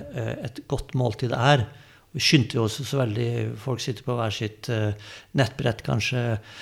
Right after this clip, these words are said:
eller bare foran T V-en, eller, men det er veldig viktig å samles rundt et middagsbord. Og fortsatt vil jo i mange familier da søndagsmiddagen være litt av denne ritualistiske karakteren da.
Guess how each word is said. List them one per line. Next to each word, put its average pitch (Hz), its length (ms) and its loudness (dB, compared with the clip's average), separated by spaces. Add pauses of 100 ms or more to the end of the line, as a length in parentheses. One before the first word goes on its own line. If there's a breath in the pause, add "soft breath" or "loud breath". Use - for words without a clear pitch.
(280 loud breath)
eller 120 100 -4
bare 120 160 -4
foran 117 320 -2
T 120 80 4
V-en, 110 320 4
eller, 110 300 0 (180)
men 117 220 -4
det 117 80 -2
er 117 80 -4
veldig 127 240 0
viktig - 180 -6
å 127 140 -2 (100)
samles 113 640 2
rundt 123 240 -2
et - 160 -8
middagsbord. 123 540 -4 (260)
Og - 80 -2
fortsatt 165 400 0
vil 139 240 6
jo 120 80 4
i 117 80 4
mange 117 300 4
familier 107 420 0
da 107 60 -2 (100)
søndagsmiddagen 107 1120 0 (800 loud breath)
være 113 300 4
litt - 180 -4
av 107 80 -6
denne 107 320 4
ritualistiske 113 840 -4
karakteren 127 500 -4
da. - 60 -8